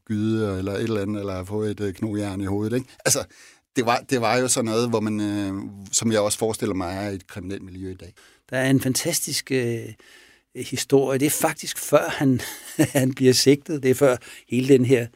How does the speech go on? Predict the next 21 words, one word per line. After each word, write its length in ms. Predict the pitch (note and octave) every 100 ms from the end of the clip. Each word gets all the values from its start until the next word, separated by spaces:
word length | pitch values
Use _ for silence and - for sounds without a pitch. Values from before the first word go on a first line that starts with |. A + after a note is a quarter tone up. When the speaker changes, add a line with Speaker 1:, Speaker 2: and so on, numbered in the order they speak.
| _ _ -
Speaker 2:
edderkoppe-sag 1700 | B2+ - - C3 A2+ A#2 A#2 _ _ - _ _ - - A#2+ -
opstår. 500 | - A#2+ - - -
Det, 220 | C#3+ C#3 C#3
jeg 100 | -
tror, 140 | -
det 60 | C3+
er 40 |
fra 120 | - A#2+
syvogfyrre. 680 | - C#3 D3+ C3+ F#2+ G#2
Det 80 | B2
er 40 | B2
Billedbladet, 580 | C3+ D#3+ G3+ B2+ G#2+ A2+
der 60 | A#2
er 40 |
ude 320 | A2 C#3 F3
og 80 | D#3
filme, 460 | - C#3+ E3 G#3+ D3+ _ _ _ _ _ _ -
øh, 80 | A2+
sådan 200 | B2+ A#2+
en 100 | A#2+
fotomontage, 1300 | - D#3 G3 D#3+ C#3 C3 G#2+ - B2 A#2 A2 - G#2+